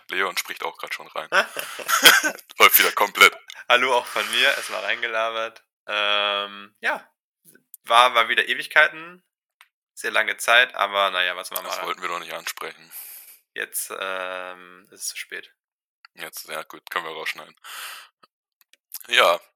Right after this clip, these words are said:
Speaker 2: ähm, ich hoffe, es geht dir gut. Mir geht's den Umständen entsprechend auch ganz gut. Aber ich bin, ich bin bereit, wieder über, mit dir über schöne Themen zu sprechen. Ich hab hier zwei Gläser Wasser vor mir stehen, die leer getrunken werden wollen derzeit.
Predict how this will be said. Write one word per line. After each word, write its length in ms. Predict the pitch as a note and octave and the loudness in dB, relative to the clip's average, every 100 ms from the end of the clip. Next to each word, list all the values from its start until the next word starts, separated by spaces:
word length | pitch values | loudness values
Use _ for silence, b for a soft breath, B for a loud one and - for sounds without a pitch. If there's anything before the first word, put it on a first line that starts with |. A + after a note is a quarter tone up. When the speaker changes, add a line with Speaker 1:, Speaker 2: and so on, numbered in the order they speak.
| - - F#2 | -10 -4 6
Speaker 2:
ähm, 400 | G2+ G2 G2 - _ - | 8 6 0 -14 _ -6
ich 160 | - | -2
hoffe, 160 | C3 - | -2 -2
es 160 | - - | -4 -4
geht 160 | - | -4
dir 100 | F#2+ | -6
gut. 340 | - G#2+ A#2 - _ _ _ _ _ _ - - F#2+ | -8 -16 -14 -14 _ _ _ _ _ _ -20 -18 0
Mir 180 | G2+ | 2
geht's 480 | A2 G2+ - - - | 4 2 2 -6 -6
den 100 | F#2+ | -8
Umständen 380 | G2 A2 G#2+ F#2 | -8 -2 -2 -2
entsprechend 340 | F2+ G2 F#2+ | -2 -2 -2
auch 140 | F#2+ - | -6 -6
ganz 240 | E2+ - | -10 -12
gut. 240 | F#2 A2 - _ _ _ _ _ _ - | -14 -16 -16 _ _ _ _ _ _ -4
Aber 400 | F2+ F2+ F2+ - | -4 0 0 0
ich 160 | - | -4
bin, 420 | G#2 G2+ G2+ F#2+ - | -4 -4 -4 -12 -10
ich 120 | - | -10
bin 140 | G#2+ G2 | -8 -4
bereit, 600 | F#2 F#2 A2 - - - - | 2 4 4 2 -4 -6 -20
wieder 240 | F#2+ G2+ G2 | -8 -4 -4
über, 460 | G2 F#2+ F#2+ F#2+ - _ B B B - | -4 -2 0 -2 -6 _ B B B -10
mit 180 | - | -4
dir 160 | G#2+ B2 | 2 2
über 180 | G#2+ G#2 | 2 0
schöne 320 | - A2 G#2 | 0 -2 -4
Themen 280 | - A2+ C3 | 0 0 -2
zu 140 | B2 | -6
sprechen. 360 | - - G#2 G2+ | -4 0 0 -2
Ich 120 | G#2 | -6
hab 100 | G2+ | -2
hier 160 | G#2 - | -2 -2
zwei 380 | - F#2+ G#2+ | -2 4 4
Gläser 440 | A2+ G#2+ G#2 G2 F2+ | 4 -2 -2 -2 -2
Wasser 220 | G#2 G#2+ | -2 -2
vor 160 | - G2+ | -4 -8
mir 100 | G2+ | -6
stehen, 300 | - F#2+ F#2+ | -6 -8 -8
die 80 | |
leer 180 | F#2+ G2 | -2 -2
getrunken 420 | G2 - G2 D#2+ | -2 -6 -10 -6
werden 220 | F2+ F2+ F2 | -4 -4 -6
wollen 220 | F2+ F2+ | -8 -6
derzeit. 500 | F2 - F2 F2+ | -8 -2 0 0